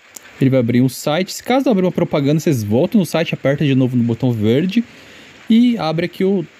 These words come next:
download pra vocês. Aqui tá aí no A P K, A P K Combo, mas pode ser também a Play Store, I O S que vai abrir, tá? Depende muito do link que,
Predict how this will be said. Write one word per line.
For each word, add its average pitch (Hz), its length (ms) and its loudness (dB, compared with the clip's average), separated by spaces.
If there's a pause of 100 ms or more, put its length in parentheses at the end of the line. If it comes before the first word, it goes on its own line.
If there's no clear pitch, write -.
(240)
download 151 480 2
pra 170 140 -2
vocês. 160 400 -4
Aqui 240 400 0 (100)
tá 202 100 -2
aí 190 100 0
no 185 380 2
A 175 60 0
P 170 140 -4
K, 165 180 -4 (220)
A 139 100 -4
P 160 160 -4
K 143 140 -4
Combo, 147 480 0 (480)
mas 165 200 0
pode 185 320 -2
ser 185 80 -4
também 185 160 2
a 185 40 0
Play 202 180 0
Store, 147 540 2
I 139 80 2
O 143 80 2
S 143 220 -2
que - 100 -6
vai 180 100 2
abrir, 165 280 0
tá? 147 240 -4 (720)
Depende 151 320 0
muito 160 200 0
do - 80 0
link 170 240 0 (100)
que, 180 80 0